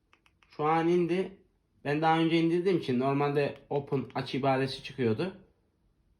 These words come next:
Evet. Açmadan bu dosyanın nereye gittiğini size göstereceğim.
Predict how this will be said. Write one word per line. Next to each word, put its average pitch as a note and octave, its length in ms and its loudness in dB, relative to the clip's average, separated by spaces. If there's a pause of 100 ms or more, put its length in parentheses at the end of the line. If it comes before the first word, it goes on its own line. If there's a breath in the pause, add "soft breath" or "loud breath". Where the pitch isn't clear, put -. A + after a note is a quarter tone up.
(360)
Evet. C3+ 320 0 (640)
Açmadan F3 600 0 (960)
bu E3 100 -4
dosyanın E3 440 2
nereye E3 320 4
gittiğini D3+ 340 -4
size B2 220 0
göstereceğim. A2 720 -2